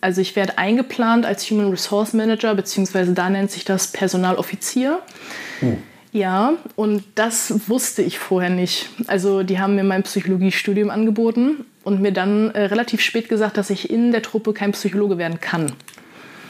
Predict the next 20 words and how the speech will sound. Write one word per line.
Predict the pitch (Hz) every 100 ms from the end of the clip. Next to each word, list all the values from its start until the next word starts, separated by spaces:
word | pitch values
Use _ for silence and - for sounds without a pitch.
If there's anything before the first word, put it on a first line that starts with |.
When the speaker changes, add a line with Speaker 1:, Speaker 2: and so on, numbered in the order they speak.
| - -
Speaker 2:
Ah, | 127 120 101 85 - _ _ _ _ _ _ _ -
aber | 123 117 110
jetzt | 104 117 - - - _ _ _ - - 113
Personaloffizier | 113 104 101 113 147 107 101 95 - 95 90 92 117 -
Speaker 1:
Mhm. | 226 208 226 92
Speaker 2:
bedeutet? | 95 87 95 92 85 101 113 117 - - - _ - _ _ - -
Speaker 1:
Dass | 202 196 -
ich, | 233 220 226
ähm, | 220 214 214 214 214 208
für | - -
das | 208 196
Bürokratische | - 196 185 - 202 269 285 302
zuständig | - 294 - 277 277 -
bin, | 277 285 302 - - -
dass | 202 -
ich, | 208 - -
ähm, | 196 190 185 185 180 - - - _ - -
ja, | 185 185
die | 175
Leute | 180 185 214 220 208 208 208